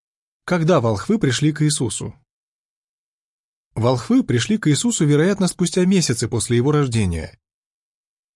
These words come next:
Такой вывод можно сделать потому, что царь Ирод, желая умертвить Иисуса,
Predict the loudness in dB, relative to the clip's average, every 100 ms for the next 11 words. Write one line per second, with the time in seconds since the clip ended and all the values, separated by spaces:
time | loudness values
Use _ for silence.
0 | _ 0 2 2 2 2 0 0 0 2
1 | 2 2 0 -2 -2 -2 -4 0 0 2
2 | 0 -2 -6 -4 0 2 2 2 -2 -2
3 | -2 -2 -2 -2 -2 0 -2